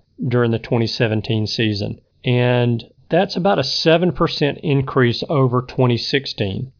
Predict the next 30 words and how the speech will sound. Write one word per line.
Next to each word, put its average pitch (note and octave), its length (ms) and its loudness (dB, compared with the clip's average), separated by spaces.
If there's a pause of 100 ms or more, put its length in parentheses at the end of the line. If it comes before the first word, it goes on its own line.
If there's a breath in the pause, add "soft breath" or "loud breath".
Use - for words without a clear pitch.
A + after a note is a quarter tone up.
(100)
And F3+ 300 4
it - 120 -2
makes C#3+ 480 0
twenty C3+ 360 2
seventeen C3 800 0
the G#2+ 100 -2
third D3+ 460 0
highest C#3 720 0 (120)
spring D#3 920 -2
turkey D3+ 400 -4
harvest B2 680 0 (120)
on A#2 500 -2
record. A2 640 -2 (800)
The C3+ 160 -2
Indiana C#3 520 2
Department C#3+ 460 0
of A#2 60 2
Natural B2+ 360 2
Resources B2+ 600 0
said B2+ 420 4 (180)
that A#2 380 0
even A#3+ 400 4
though G3 640 4
there B2+ 140 4
were B2 120 4
large C#3+ 500 4
amounts C3 520 4
of A#2+ 140 0
rainfall C3 720 4
and A#2 180 0